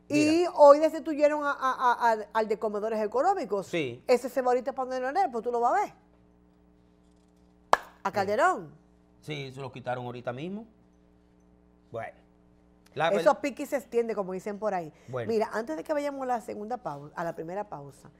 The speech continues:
Speaker 2: eh, me gustaría que habláramos un poquito de lo que está pasando con el asunto de, del,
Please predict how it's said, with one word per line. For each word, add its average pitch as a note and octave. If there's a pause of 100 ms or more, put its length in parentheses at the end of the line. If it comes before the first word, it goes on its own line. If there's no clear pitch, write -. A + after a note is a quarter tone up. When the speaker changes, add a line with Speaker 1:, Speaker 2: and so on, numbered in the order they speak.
(440)
Speaker 2:
eh, F3 (140)
me F#3+
gustaría F#3+
que C4+
habláramos B3
un A3
poquito G#3
de A3
lo F#3+
que F#3+
está F3+
pasando G3
con F#3+
el F3+
asunto F3
de, F#3+ (200)
del, D3+